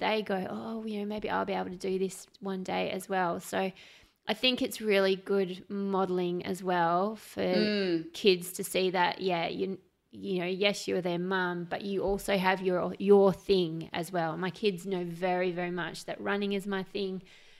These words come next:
Speaker 1: and writing is my thing.
Speaker 2: Yep. I think that's, that's really, really important. Absolutely. Because then the, the expectation that you'll just be there whenever, and you know what, if it's important, you will be, but, like, at their beck and call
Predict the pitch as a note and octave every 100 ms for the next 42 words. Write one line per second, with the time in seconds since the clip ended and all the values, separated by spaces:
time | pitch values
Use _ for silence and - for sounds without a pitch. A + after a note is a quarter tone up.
0 | - - F#3+ F3 E3 E3+ - F3+ E3 E3+
1 | E3 F3 F3 - E3 F#3+ - - _ _
2 | _ _ _ - G#3+ A3 A3+ A3 E3 F#3+
3 | - - F3+ F3 F3 E3+ E3 D#3+ D#3+ D#3+
4 | D#3 D#3 D3+ D3 D3+ D3 C#3+ B2+ - -
5 | _ - D3+ - D3 D3 C#3 C#3+ F3 G3
6 | E3 E3 F3 F#3 F3+ F#3 F3+ E3 E3+ C#3+
7 | - F3 E3 - E3 - D#3+ D#3+ - D3+
8 | D3 D#3 D#3 - D3 D3 D3 D3 D3 D3
9 | - D#3+ A#3+ - - - A3 B3+ D4 F#3
10 | D#3 - F#3 D#3+ - D#3+ - D#3+ D#3 C#3
11 | - - E3 C#3+ C#3+ C3+ C#4+ E4+ - -
12 | E3 - - - D#3 D3 - _ - -
13 | D3+ D3+ E3 D#3+ D#3 - D3 D3 - A3
14 | D#3+ D3